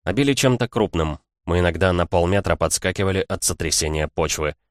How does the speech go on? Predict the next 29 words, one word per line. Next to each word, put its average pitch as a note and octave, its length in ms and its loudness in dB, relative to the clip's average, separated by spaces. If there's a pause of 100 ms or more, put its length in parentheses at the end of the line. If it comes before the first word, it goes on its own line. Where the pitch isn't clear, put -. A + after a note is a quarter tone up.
(500)
Как - 180 -2
опытный B2 360 2
боец, A2+ 420 2
я A2+ 140 0
первым G#2+ 360 2
делом A#2 280 2
привел G#2 300 2
в - 100 -6
порядок G#2 400 0
свой G2 240 0
внешний F#2+ 420 0
вид. D#2 280 -4 (240)
Сапоги F#2+ 400 -2
начистил, G2 560 0
бумаги F2+ 420 0
напихал. F2 520 0 (400)
Каюсь, E2 280 0
своя E2 440 0
из D#2+ 200 -4
запасов. D#2 640 -2 (420)
Форму A#2+ 360 2
под G2+ 180 -4 (100)
тюфяк A#2 420 -2
аккуратно F#2+ 480 2
разложил F2 600 2
и G2+ 80 -4
лег F#2+ 240 -2
на E2+ 80 -2
него. D#2 320 -2